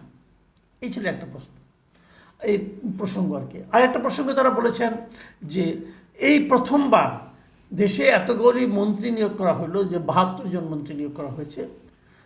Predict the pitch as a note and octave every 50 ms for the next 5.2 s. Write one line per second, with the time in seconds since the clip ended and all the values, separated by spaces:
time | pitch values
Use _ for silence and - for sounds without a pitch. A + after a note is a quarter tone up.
0 | _ _ _ G3 F#3 F#3+ F#3 F#3 - F#3+ G3+ A#3 B3 B3+ A3 A#3 A3+ A#3 A3+ -
1 | B3 A#3+ C4 C4 B3 C4 A3 G#3+ C#4+ C4+ - - G#3 A3+ G#3+ F#3+ F#3 F#3 B3+ B3+
2 | B3 B3 A3 G#3 G#3 - - - - A3 A#3 A3+ G3+ F#3 F#3 F#3 F3 - - -
3 | D3 C3 C3 B2+ C3 B2+ - - - - _ _ _ - D3+ A#3+ C#4+ C#4+ - -
4 | - A3 - - C4 C4 A#3+ C4 - - C4+ C#4 C4+ G#3+ - A3+ G3+ G3+ G3+ F3
5 | C3+ B2 -